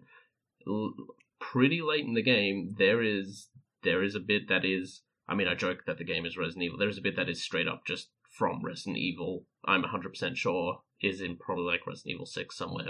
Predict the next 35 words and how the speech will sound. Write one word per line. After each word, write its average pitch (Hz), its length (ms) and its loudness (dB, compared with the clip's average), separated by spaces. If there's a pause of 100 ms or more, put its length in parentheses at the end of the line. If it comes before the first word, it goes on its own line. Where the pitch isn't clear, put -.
(100)
but, 85 220 -2
um, 101 320 0 (320)
<laughs> - 260 0
uh, - 60 12 (1900)
that, 113 680 6
that 123 200 8
one 160 160 6
bit, 185 280 2
uh, 113 500 6
if - 140 0
you're - 80 -4
playing 147 300 4
the 123 40 4
game, 143 320 4
you'll 113 320 6
know 117 200 6
it 131 100 -2
when 135 140 4
you 127 80 2
get - 220 0
to 151 80 0
it. 180 120 0 (560)
Uh, 101 300 0 (440)
it 87 200 2
is - 480 -6 (340)
gross 156 420 4
and 78 240 -4
creepy 127 460 6
and 90 320 0 (240)
a 90 80 0
really 110 560 4
great 92 380 2
monster. 78 460 -6 (760)
So - 440 4
good. - 300 -6